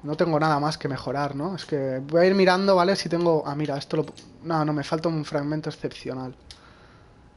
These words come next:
Eh, ¿y esto qué? ¿Esto cómo lo tengo? Me falta, es que me, me faltan cosas, ¿eh?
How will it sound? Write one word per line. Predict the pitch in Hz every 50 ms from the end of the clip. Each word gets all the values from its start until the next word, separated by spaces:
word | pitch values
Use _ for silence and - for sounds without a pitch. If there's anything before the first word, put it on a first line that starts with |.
| - - - - - -
Eh, | 185 185 196 196 190 180 151 - - - - - _ _ - - - - - - - - - - - - - - - -
¿y | 156
esto | 151 - - - 160 139
qué? | 147
¿Esto | 143 - - 175 151
cómo | 156 147 143
lo | 143 143
tengo? | 147 147 139 131 123 123 131 - - - - - _ _ - - - - - - - - - - - - - - - - _ _ _ - - _ _ - _ - - - - - - - _ _ _ _ _ - - _ - - _ - - - - - - - _
Me | - 143 135
falta, | - - 151 151 151 - - 170 151 143
es | - -
que | - 180
me, | 160 151
me | 156 151
faltan | - 180 175 175 185 170 143
cosas, | 165 165 156 - 139 127 -
¿eh? | - - 190